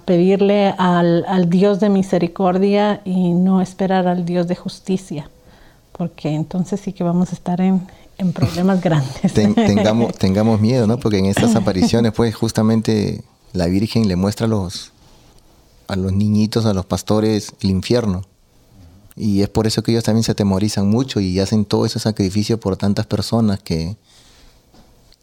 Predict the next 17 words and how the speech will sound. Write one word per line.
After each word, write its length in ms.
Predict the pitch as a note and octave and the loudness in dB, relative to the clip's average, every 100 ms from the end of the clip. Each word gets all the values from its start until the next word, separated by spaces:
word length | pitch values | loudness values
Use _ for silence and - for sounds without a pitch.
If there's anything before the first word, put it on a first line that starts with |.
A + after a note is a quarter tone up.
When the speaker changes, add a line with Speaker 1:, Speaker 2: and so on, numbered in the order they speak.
| _ | _
Speaker 2:
para 180 | - F#2 | -2 -2
su 100 | F#2 | -2
conversión, 680 | F2+ F2+ F2 E2+ G#2 G2+ G2+ | -2 -2 -2 -2 0 0 0
y 60 | |
nosotros 760 | F2+ E2 G#2 G2+ G2 F2+ - - _ _ _ _ _ _ | -2 -2 -2 0 -4 -6 -14 -20 _ _ _ _ _ _
muchas 320 | G#2 G2 G2+ | -2 0 0
veces 320 | G2+ G#2 G#2+ G2+ | 0 0 0 0
no, 440 | G2+ G2 F#2+ G2 B2 - - | 0 0 -2 -6 -12 -14 -4
no, 240 | G2 G2+ | 0 0
no 280 | F#2+ G#2 G2 | 0 0 -2
creemos, 600 | F2 F#2 G#2 G2 F2+ F2+ | -2 -2 0 -2 -4 -6
¿no? 220 | F#2 G2+ | -6 -4
Y 260 | F#2+ F2 - _ - _ - | -6 -8 -14 _ -20 _ -4
es 200 | G#2 - | -4 -2
tan 180 | G#2+ A2 | -2 0
sencillo, 560 | G#2+ F#2+ A2+ A2 G#2+ | -2 -2 0 0 0
son, 460 | G2 G#2+ G#2+ A2 | 0 0 0 -2